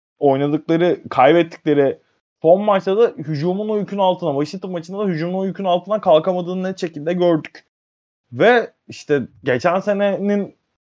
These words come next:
Tampa Bay Buccaneers hikayesini anlatırken bye sonrası işleri çok net şekilde değiştirdiklerinden sürekli bahsediliyordu. Bayağı altı beş girdikten sonra sezonun bye week'ten sonra oynadıkları hiç maçı kaybetmediler. Sekiz maçı üst üste kazanıp şampiyon oldular.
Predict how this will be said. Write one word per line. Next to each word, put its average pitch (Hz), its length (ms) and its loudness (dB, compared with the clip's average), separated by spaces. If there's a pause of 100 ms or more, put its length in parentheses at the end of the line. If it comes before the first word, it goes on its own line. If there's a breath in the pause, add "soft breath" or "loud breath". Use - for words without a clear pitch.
(240)
Tampa 139 300 2
Bay 175 160 6
Buccaneers 180 480 -2
hikayesini 175 420 2
anlatırken 180 880 -2
bye 170 220 6
sonrası 190 500 -6
işleri 170 440 -6
çok 185 160 -6
net 156 520 -4
şekilde 190 400 -4
değiştirdiklerinden 165 960 -4 (360 soft breath)
sürekli 190 340 2
bahsediliyordu. 160 840 0
Bayağı 135 300 4
altı 131 360 4
beş 170 200 -4
girdikten 143 460 -6
sonra 165 240 -10
sezonun 160 560 -6 (600)
bye 131 200 8
week'ten 175 380 2
sonra 175 160 -4
oynadıkları 165 480 -4
hiç 165 260 -10
maçı 175 240 -4
kaybetmediler. 110 720 -2
Sekiz 131 300 -8
maçı 165 220 -6
üst 165 160 -16
üste - 180 -6
kazanıp 170 300 -4
şampiyon 160 400 0
oldular. 123 360 -6